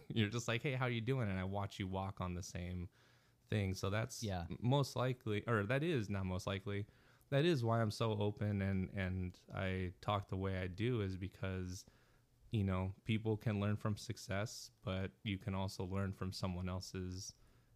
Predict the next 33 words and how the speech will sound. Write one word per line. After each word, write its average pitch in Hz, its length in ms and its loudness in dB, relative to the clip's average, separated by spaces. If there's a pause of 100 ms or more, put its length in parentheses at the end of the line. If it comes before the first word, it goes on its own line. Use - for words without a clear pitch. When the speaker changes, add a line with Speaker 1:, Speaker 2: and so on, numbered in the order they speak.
(100)
Speaker 1:
errors. 107 420 2 (100)
Did, 98 260 0
Speaker 2:
Yeah. 110 160 0
Speaker 1:
you 120 60 2
just 117 160 -4
have 127 160 2
to 113 60 0
be 110 360 0
open 104 380 0
enough 95 340 -2 (600)
to 92 140 0
admit 98 340 0
them 110 240 -2 (160)
and 92 120 -2
Speaker 2:
Yeah. 90 140 -4
Speaker 1:
to 92 140 -6
say 110 260 -2
them. 92 280 -4 (600)
Um, 92 420 0 (200)
yes, 117 280 2
Mom, 113 240 2
your, 104 160 4
your 101 180 0
bacon 101 460 2 (120)
cooking 104 300 4
smells 101 280 2
good 101 160 4
right - 200 0
now 135 120 4 (100)
in 120 80 8 (220)
our 135 60 4
Speaker 2:
<laughs> - 20 2
Speaker 1:
studio. 117 500 2